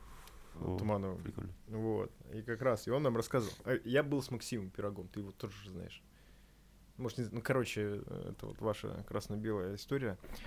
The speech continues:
Speaker 2: Значит, мы, э, сидели, че-то провели какое-то время вместе, там, съездили в какой-то город. И он рассказывает историю, говорит, тут во всех,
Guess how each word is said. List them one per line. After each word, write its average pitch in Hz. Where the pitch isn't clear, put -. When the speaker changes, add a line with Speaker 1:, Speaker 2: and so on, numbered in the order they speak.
Speaker 2:
Значит, 120
мы, 151
э, 104
сидели, 190
че-то 131
провели 139
какое-то 131
время 175
вместе, 113
там, 107
съездили 117
в -
какой-то -
город. 151
И -
он 147
рассказывает 139
историю, 123
говорит, 92
тут 131
во 117
всех, -